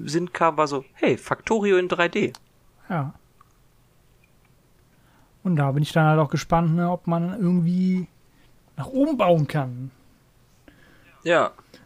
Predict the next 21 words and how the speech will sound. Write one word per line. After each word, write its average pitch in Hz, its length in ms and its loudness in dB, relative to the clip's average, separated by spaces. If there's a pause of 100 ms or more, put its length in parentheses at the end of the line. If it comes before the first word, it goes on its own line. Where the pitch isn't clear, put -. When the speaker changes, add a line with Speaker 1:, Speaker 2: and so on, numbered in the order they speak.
(100)
Speaker 2:
Das 151 200 -2
hat 156 100 0
man 165 160 2
jetzt 156 300 -4 (180)
im 151 220 0
Trailer 165 380 0
nicht 156 180 0
so 156 120 -2
sehr 147 220 0
gesehen, 190 680 0
ne? 175 200 -4
Da 160 180 -4
war 151 240 -2
dann 143 120 -4
auch 135 220 -8
wirklich 147 360 -10
nur 147 260 -2
irgendwie 143 720 -8 (400)
wahrscheinlich 143 500 -2
versucht, 143 480 -2
auch 135 460 -6